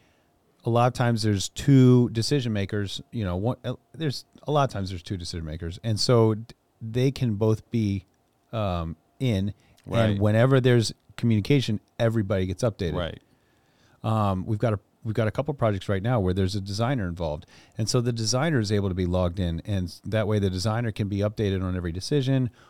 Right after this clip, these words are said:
Speaker 1: or be, you know, being in the communication. And for everybody, it's just an email.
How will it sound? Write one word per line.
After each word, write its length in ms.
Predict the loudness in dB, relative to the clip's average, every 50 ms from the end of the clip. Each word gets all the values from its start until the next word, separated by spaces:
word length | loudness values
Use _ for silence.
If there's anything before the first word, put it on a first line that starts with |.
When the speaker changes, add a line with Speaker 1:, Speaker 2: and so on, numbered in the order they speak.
| _ _ -8
Speaker 1:
or 140 | -6 -6 -4
be, 240 | -2 -2 -4 -4 -4 -10 -12 -8
you 100 | -4 -4
know, 120 | -4 -2
being 240 | -2 -2 0 0 0
in 100 | 0 0
the 80 | -2 -2
communication. 680 | -4 -4 -4 -4 -2 -2 -2 -2 -2 -4 -8 -8 -8 -8
And 140 | -8 -6 -4
for 160 | -4 -6 -4
everybody, 440 | -4 -4 -4 -2 -2 -2 -2 -2 -2
it's 80 | -2 -4
just 180 | -6 -8 -8 -8
an 100 | -8 -6
email. 320 | -6 -6 -8 -8 -12 -16